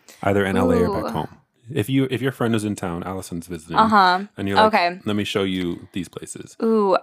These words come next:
Speaker 2: I took her to Laurel Hardware.
Speaker 1: Okay.
Speaker 2: Which is really cute.
Speaker 1: Always a good
Speaker 2: That's
Speaker 1: bet.
Speaker 2: a, like, great vibe.
Speaker 1: I've actually never eaten there or had drinks there. I've only walked in.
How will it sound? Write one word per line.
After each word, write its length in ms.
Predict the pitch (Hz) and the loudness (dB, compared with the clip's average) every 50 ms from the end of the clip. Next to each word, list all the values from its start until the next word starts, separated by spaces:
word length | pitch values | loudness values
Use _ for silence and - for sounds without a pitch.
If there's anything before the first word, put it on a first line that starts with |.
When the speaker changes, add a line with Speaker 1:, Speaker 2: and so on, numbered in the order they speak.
| - _ _ _ | -2 _ _ _
Speaker 2:
I 60 | - 220 | 0 2
took 100 | 226 226 | 4 4
her 60 | 226 | 2
to 60 | 220 | 2
Laurel 220 | 214 208 190 190 202 | 2 2 2 2 2
Hardware. 720 | 196 175 180 180 180 180 180 - - - 208 220 240 233 - - - | 2 0 -2 -2 -2 -2 -2 -2 -2 -2 -2 -4 -4 -8 -10 -10 -8
Speaker 1:
Okay. 320 | - - 95 87 101 123 - _ _ _ _ _ _ _ | -4 -2 0 -2 -2 -4 -10 _ _ _ _ _ _ _
Speaker 2:
Which 100 | - 208 | -10 -10
is 140 | 196 190 - | -8 -6 -4
really 200 | 185 180 185 185 | -4 -4 -4 -6
cute. 320 | - - - 180 185 185 | -8 -10 -8 -6 -6 -6
Speaker 1:
Always 300 | 180 185 185 185 190 - | -4 -4 -4 -4 -4 -4
a 20 | - | -4
good 120 | - - | -2 2
Speaker 2:
That's 220 | - 185 214 214 - | 4 4 4 6 6
Speaker 1:
bet. 80 | 285 | 6
Speaker 2:
a, 20 | 269 | 6
like, 240 | 233 214 202 - - | 4 2 0 -2 0
great 320 | - 190 185 180 175 175 | 2 2 2 2 0 2
vibe. 480 | 170 160 156 160 165 175 175 180 196 220 | 2 4 4 4 4 2 0 0 0 2
Speaker 1:
I've 80 | 233 | 2
actually 260 | 254 262 262 - 143 | 2 2 2 0 0
never 220 | 127 101 95 90 92 | 0 0 0 -2 -2
eaten 280 | - 90 92 - 73 78 | -4 -4 -4 -4 -6 -8
there 240 | - - - - _ - | -8 -8 -10 -12 _ -2
or 160 | - 107 113 | 0 0 0
had 120 | 104 92 | 0 -4
drinks 220 | - - 82 - - | -6 -6 -10 -10 -8
there. 240 | - - - - - _ _ _ - | -10 -10 -10 -10 -14 _ _ _ -6
I've 100 | 98 98 | -4 -2
only 140 | 98 95 92 | -2 -2 -2
walked 220 | 87 85 - - - | -4 -4 -6 -8 -10
in. 200 | - - - | -10 -10 -10